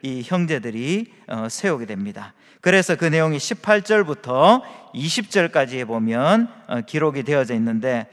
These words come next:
그런 요셉을 보고 이 형제들이 이렇게 이야기하는 겁니다. 십구 절에 "꿈꾸는 자가 오는도다."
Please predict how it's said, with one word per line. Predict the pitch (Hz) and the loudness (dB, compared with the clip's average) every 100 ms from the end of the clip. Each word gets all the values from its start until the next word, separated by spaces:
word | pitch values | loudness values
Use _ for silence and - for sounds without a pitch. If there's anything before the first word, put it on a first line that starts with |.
| - | -8
그런 | - 202 190 | 4 6 6
요셉을 | 190 214 175 175 | 6 4 4 4
보고 | 156 151 156 165 160 - - - | 2 4 6 6 4 -4 -20 -14
이 | 151 | -4
형제들이 | 170 165 143 127 139 | -2 0 0 -4 -2
이렇게 | 175 175 123 | -2 -2 -2
이야기하는 | 131 131 127 123 | 0 0 0 -2
겁니다. | 113 110 110 | -2 -2 -4
십구 | - 208 170 | -4 -4 0
절에 | 160 131 160 233 - - - - | 2 4 4 4 0 -18 -20 -4
"꿈꾸는 | 247 254 226 240 233 233 | 0 0 0 0 2 2
자가 | 202 151 139 143 160 196 233 - | 2 2 2 2 2 -2 -12 -10
오는도다." | 120 127 117 107 104 104 - | -6 -4 -6 -8 -12 -16 -20